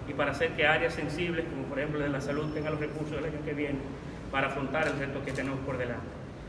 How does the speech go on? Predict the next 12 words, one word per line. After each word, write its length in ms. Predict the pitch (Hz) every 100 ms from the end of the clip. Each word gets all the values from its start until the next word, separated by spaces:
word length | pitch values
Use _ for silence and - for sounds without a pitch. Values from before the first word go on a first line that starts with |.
| -
Hemos 280 | 143 165 170
acudido 460 | 156 156 165 165 151
a, 500 | 139 135 135 - 139
a 60 |
esas 280 | 143 151 147 - -
herramientas 400 | 143 156 170 180
de 60 |
financiamiento 680 | 180 175 156 165 175 156 147 160 - - - 139
con 140 | 147
ese 160 | 151 -
propósito. 520 | - 139 123 120 - - - -
Y 40 | -